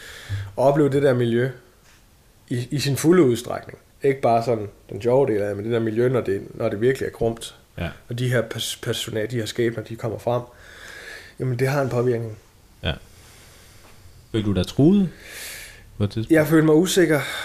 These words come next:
Speaker 1: Øh, jeg følte, at jeg ikke, altså, jeg, jeg burde have ringet efter politiet.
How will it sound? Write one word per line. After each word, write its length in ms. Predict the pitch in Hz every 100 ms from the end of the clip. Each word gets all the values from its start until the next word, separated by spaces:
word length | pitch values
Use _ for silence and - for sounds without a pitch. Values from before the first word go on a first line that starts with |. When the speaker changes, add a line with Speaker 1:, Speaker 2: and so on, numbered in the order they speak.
| - - 147
Speaker 1:
Øh, 800 | 143 135 131 131 127 131 131 131
jeg 120 | 135
følte, 460 | 156 151 151 - - - - - - -
at 220 | 143 131
jeg 180 | 143 135
ikke, 220 | 147 - - - -
altså, 220 | 147 131 147
jeg, 120 | 143
jeg 100 | 139
burde 160 | 180
have 120 | 190 135
ringet 180 | 131
efter 160 | 117 -
politiet. 360 | - 98 -